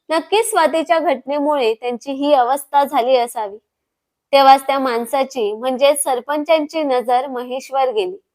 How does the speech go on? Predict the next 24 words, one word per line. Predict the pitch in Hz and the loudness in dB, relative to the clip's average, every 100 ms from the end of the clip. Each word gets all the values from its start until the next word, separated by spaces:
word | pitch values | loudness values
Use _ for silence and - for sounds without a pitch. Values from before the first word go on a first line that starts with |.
| _ _ _ - | _ _ _ 0
त्यांनी | 330 349 415 | 2 4 2
हाताने | 359 311 330 339 320 | 0 0 0 0 -2
इशारा | 294 311 302 311 | -2 2 2 2
करून | 311 269 247 269 | 2 0 -2 -4
महेशला | 254 269 262 277 | -4 -6 -4 -4
जवळ | 240 240 247 240 | -2 -2 -2 -2
बोलावलं. | 233 214 214 190 - _ _ _ _ _ _ | -4 -4 -6 -8 -16 _ _ _ _ _ _
महेश | 262 277 277 277 | -2 0 0 -2
थोडा | 302 269 277 | -2 0 2
गोंधळला, | 247 240 247 269 220 202 _ _ _ - | 0 -2 -2 -2 -2 -8 _ _ _ 2
कारण | 285 285 294 | 4 4 4
तो | 294 | 2
जर | 262 302 | 4 2
उठून | 285 240 285 285 | 2 -4 -6 0
गेला | 247 277 | 0 4
असता, | 294 302 262 208 - _ _ 294 | 2 2 -4 -4 -8 _ _ 0
तर | 311 | 0
ती | 349 349 | 2 2
दोन | 320 320 | 4 2
मुलं | 320 311 277 | 2 2 2
त्याला | 311 320 311 | 2 0 2
ओळखू | 285 262 302 320 | 4 2 -4 -6
शकली | 349 349 320 | -4 -2 2
असती | 320 320 - 220 | 2 0 -6 -6